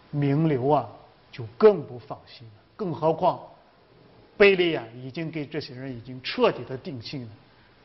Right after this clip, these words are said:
就是死硬的反苏分子。我们把这两个事件进行比较呢，就能够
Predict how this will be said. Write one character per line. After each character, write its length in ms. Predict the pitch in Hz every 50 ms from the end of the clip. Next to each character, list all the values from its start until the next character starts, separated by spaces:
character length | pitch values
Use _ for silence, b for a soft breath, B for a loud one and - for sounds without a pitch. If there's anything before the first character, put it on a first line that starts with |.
| _ _ -
就 120 | - 143
是 140 | 127 - 135
死 320 | 117 - - - - 127 127
硬 300 | 151 165 156 135 120 113
的 120 | 113 110 113 - - - - _ - - - - _ _ _ _ -
反 280 | - - - 143 113 101
苏 200 | - - 139 127
分 200 | 120 - 139 117 95
子。 180 | - - - - - - - - - - - - - _ _ - - - - - - - - - - - - 427 427 - - - - - - - - - - - - _ - - - - - - - - - - - - - - - - - - - - - - - _ _ _ _ - - -
我 120 | 143 143
们 200 | 143 165 180 180
把 120 | 170 147 139
这 140 | 139 180 180
两 240 | 175 165 139 123
个 120 | 127 170 170
事 200 | 170 - 185 165
件 320 | 147 190 180 151 127 117 - - - - _ _ _ _ _ _ _ _ _ _ -
进 240 | - 202 185 160
行 240 | 131 - 160 160 180 165 -
比 160 | - 135 120
较 280 | 113 156 208 196 175 147
呢， 120 | 127 117 110 - - _ _ _ _ _ _ _ _ _ _ _ _ _ _ _ _ _ _ _ _ _ _ _ _ _ _ _ _ _ _ _ -
就 160 | - 151 139
能 180 | 127 131 139 147
够 300 | 151 160 143 123 120